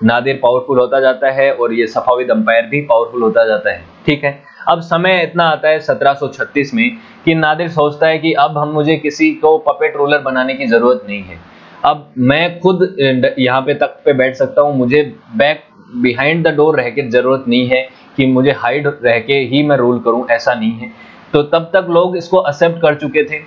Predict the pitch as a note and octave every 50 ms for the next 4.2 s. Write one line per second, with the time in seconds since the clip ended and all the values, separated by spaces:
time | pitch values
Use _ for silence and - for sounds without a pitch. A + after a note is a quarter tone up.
0 | - - - - - D#3+ D#3 D3 C#3+ C#3+ C#3 C#3 C#3+ D3+ C#3+ D3+ D3 C#3 D3+ C#3+
1 | D3 D#3 C#3+ C3+ C#3+ C3 A#2+ A2+ A#2+ C#3+ C#3+ C3 C3+ C3+ C#3 C#3 C3 C3+ C3+ B2+
2 | B2 A#2+ - - C3 B2+ B2+ C3 C4+ C4 - - - - - - D#3+ D#3 D3 D#3
3 | E3 D#3+ D3+ C#3+ C#3+ D3+ D#3+ D3+ D3+ D3 D3 D3+ C#3+ D3 - D3+ C#3+ C3+ C3 C3
4 | C#3 D3 D3+